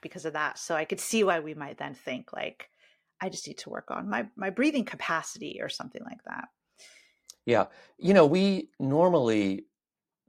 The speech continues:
Speaker 2: w-, if you're just sitting around breathing kind of quietly, like, you know, w-, we're having a
Speaker 1: Mm-hmm.
Speaker 2: conversation. So we're just sitting in a chair and we're not really doing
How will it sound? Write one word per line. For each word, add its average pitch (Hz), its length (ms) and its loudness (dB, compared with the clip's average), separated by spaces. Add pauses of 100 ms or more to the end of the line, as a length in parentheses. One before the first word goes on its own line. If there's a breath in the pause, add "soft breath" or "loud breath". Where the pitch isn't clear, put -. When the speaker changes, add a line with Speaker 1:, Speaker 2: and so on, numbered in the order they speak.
(140)
Speaker 2:
w-, 104 180 -10
if 110 140 -8
you're 160 100 8
just 151 160 0
sitting 110 220 2
around 90 520 0
breathing 87 380 -4
kind 92 140 -10
of 87 60 -10
quietly, 85 520 -2
like, 78 240 -6 (120)
you 95 120 -8
know, 76 160 -8 (320)
w-, - 220 -8
we're 90 140 0
having 98 200 0
a - 40 -4
Speaker 1:
Mm-hmm. - 40 -18
Speaker 2:
conversation. 87 760 -2 (440 loud breath)
So - 120 -4
we're 87 120 -4
just 87 160 -2
sitting 87 220 -2
in 85 80 -4
a 87 60 -6
chair 85 300 -2
and 85 100 -2
we're 82 60 -6
not 85 160 -6
really 85 220 -8
doing 85 400 -8